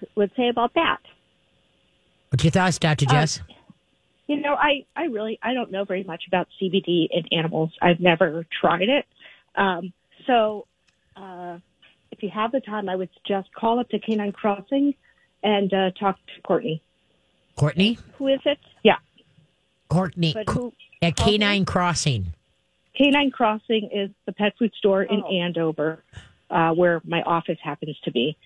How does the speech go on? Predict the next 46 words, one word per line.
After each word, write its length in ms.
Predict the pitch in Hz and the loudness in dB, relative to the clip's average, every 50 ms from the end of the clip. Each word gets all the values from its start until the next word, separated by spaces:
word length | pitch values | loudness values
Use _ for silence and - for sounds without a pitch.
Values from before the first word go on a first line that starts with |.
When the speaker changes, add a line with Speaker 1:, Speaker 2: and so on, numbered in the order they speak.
| - _ _ | -20 _ _
Speaker 3:
And 180 | 190 190 190 185 | 0 2 4 4
one 120 | 196 208 | 4 4
of 100 | 214 214 | 4 4
their 180 | 214 226 220 208 | 4 4 4 4
employees 640 | 196 196 - _ 208 196 190 180 180 180 170 165 165 - - - - | 2 -2 -2 _ 2 2 2 2 2 0 0 -2 -4 -6 -8 -6 -4
is 100 | 170 165 | -4 -2
a 80 | 180 175 | -2 -2
woman 260 | 170 175 180 190 170 170 | 0 0 0 0 -2 -2
named 220 | 165 160 160 165 | -4 -6 -6 -8
Courtney, 640 | - - - 180 - 165 - - 165 160 151 143 - | -14 -14 -10 -8 -8 -8 -6 -4 -4 -4 -4 -4 -4
and 180 | - 165 170 - - - | -6 -4 -2 -2 2 4
she, 360 | 226 214 214 214 214 220 208 - _ _ _ _ _ _ _ _ _ _ | 6 6 6 6 4 2 2 -2 _ _ _ _ _ _ _ _ _ _
um, 560 | 202 196 190 185 180 180 175 180 175 170 165 - _ _ _ _ _ _ - - _ | 0 0 2 0 -2 -2 -4 -6 -8 -10 -12 -14 _ _ _ _ _ _ -20 -20 _
she's 180 | - 285 277 233 | 0 0 0 2
the 60 | 277 | 2
one 120 | 240 226 226 | 0 2 2
who 100 | 220 214 | 0 -2
talks 300 | - - 208 202 196 - | -2 -2 -4 -4 -4 -4
to 60 | - - | -4 -4
all 100 | 196 185 | -2 -2
the 80 | 190 175 | 0 0
reps, 240 | 190 185 185 - _ _ | 0 -2 -2 -4 _ _
and 160 | 175 175 165 - - - | -8 -6 -6 -6 -4 0
she 100 | - 247 | 2 4
knows 220 | 240 226 220 214 | 4 4 4 2
the 60 | - - _ _ _ _ _ _ _ _ | 0 -4 _ _ _ _ _ _ _ _
difference 220 | _ 202 190 180 - - | _ -8 -8 -8 -4 -4
between 280 | 196 175 - 185 180 | -4 0 2 0 0
all 180 | - 175 180 170 | 2 0 2 0
the 100 | 175 170 - | 0 -2 0
C 80 | - 190 | 0 0
B 120 | 175 185 175 | 2 2 0
D 180 | - 170 175 | 2 2 0
products 640 | 170 - - 165 160 156 160 156 156 156 151 151 - - - | 0 0 0 0 2 2 2 2 2 2 0 -2 -4 -8 -10
and 140 | 156 160 156 | -8 -8 -6
how 240 | - 170 165 160 | -4 -2 -2 0
they're 160 | 160 160 165 160 | 2 2 0 2
best 260 | - 151 160 165 - - | 2 0 0 0 -4 -4
used 300 | - 147 143 143 147 143 - | -2 0 2 0 0 -2 -4
and 120 | 143 151 | -8 -4
what 200 | 147 156 - - | -2 -4 -2 -2
works 240 | 156 147 143 - - _ | -4 -6 -6 -6 -8 _
better 180 | 147 143 139 139 | -4 -4 -2 -2
than 200 | 143 135 143 139 | -4 -4 -2 0
what, 240 | 143 - - - - | 0 0 0 -2 -6
et 100 | - 147 | -10 -10